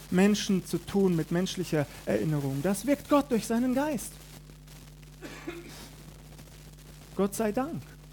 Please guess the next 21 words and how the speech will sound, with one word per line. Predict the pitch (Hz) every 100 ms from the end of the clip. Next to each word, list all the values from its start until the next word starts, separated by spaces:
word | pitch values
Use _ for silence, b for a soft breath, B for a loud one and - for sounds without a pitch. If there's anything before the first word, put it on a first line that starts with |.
| - - - - - - - - B B B B -
Nun | 208 277
sagst | 269 247 247
du | 285
vielleicht, | 285 262 240 233 196
ja, | 196 156
Moment, | 151 156 185 196
Moment, | 156 151 214 214
Benni, | 180 151
nicht | 170 294 -
so | 214
voreilig. | - - 262 240 170 160 196 214 B B
Es | 202 180
gibt | 262 285 247
doch |
in | 226
den | 220 220
Evangelien | 208 214 208 254 226 190 -
etliche | 320 - - 196 175
Widersprüche. | 170 294 226 - 190 160 165
Wo? | 277 220 - - - - - - - - - - - - - - - - - -
Wo? | 294 339